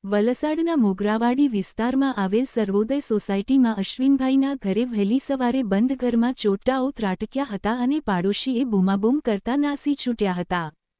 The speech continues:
વલસાડના મોગરાવાડી વિસ્તારમાં આવેલ સર્વોદય સોસાયટીમાં વહેલી સવારે સાડા પાંચ વાગ્યે બાઇક ઉપર અજાણ્યા ત્રણ ઈસમો સોસાયટીમાં દાખલ થયા હતા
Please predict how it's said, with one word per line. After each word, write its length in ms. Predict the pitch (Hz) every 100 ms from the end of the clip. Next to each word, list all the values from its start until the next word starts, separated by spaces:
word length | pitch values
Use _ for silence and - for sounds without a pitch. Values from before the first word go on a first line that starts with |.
| _ _ _ _
વલસાડના 680 | 202 220 220 285 311 311 311
મોગરાવાડી 680 | 226 190 202 220 240 254 285
વિસ્તારમાં 680 | 208 175 - 226 254 254 214
આવેલ 300 | 185 202 254
સર્વોદય 600 | - 208 180 190 214 262
સોસાયટીમાં 840 | - 190 - 185 190 254 254 262
વહેલી 300 | 196 185 240
સવારે 460 | - 220 190 190 240
સાડા 360 | - 180 208
પાંચ 360 | 247 214 233 208
વાગ્યે 320 | 175 170 226
બાઇક 380 | 214 180 220 214
ઉપર 240 | 208 247
અજાણ્યા 440 | 233 196 180 180 233
ત્રણ 300 | - 220 233
ઈસમો 380 | 226 - 240
સોસાયટીમાં 840 | 269 202 185 196 190 247 262 233 233
દાખલ 360 | 190 180 247
થયા 240 | 247 196 165
હતા 280 | 165 156